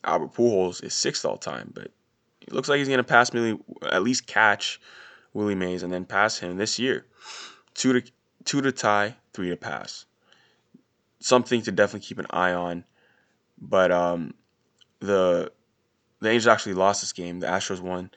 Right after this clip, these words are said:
six to five in Anaheim. Clayton Kershaw made his season debut. You know,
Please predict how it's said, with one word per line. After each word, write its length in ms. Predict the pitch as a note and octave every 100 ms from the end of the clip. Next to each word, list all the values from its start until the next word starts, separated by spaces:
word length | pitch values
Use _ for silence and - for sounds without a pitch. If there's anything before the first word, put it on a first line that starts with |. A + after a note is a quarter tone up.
| _ -
six 300 | - G#2 -
to 80 | F2+
five 440 | - F2+ F2 E2+ -
in 180 | E2 -
Anaheim. 640 | E2+ E2 D#2+ - G#1 - _ _ _ _ _ _ _ _ _ _ _ _ _ _ _ _ _ _ _ _ _ _ -
Clayton 280 | E3+ A#2+
Kershaw 380 | C3 E3 - C3+
made 240 | G#2 G#2 G#2
his 400 | G#2+ F2+ - - _ _ _ -
season 320 | - B2+ B2+
debut. 400 | A#2+ A2 D#3 D#3+ _ _ _ _ - - -
You 60 |
know, 240 | F#2+ G2